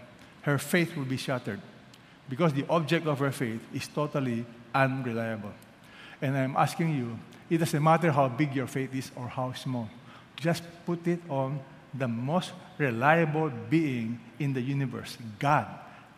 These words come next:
God is big, God is faithful, He's powerful, and you can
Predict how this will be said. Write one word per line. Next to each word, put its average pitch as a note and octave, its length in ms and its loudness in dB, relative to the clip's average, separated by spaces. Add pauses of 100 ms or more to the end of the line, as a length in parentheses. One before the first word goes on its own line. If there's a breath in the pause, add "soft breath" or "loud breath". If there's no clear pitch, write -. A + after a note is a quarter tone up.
God D#3 340 8
is C3+ 160 -2 (100)
big, D#3+ 580 2
God C#3 200 4
is A#2+ 160 -4
faithful, F#3+ 500 0 (100)
He's C3+ 160 -2
powerful, D3 540 4
and A#2+ 240 -2
you F#3 220 4
can F3 380 2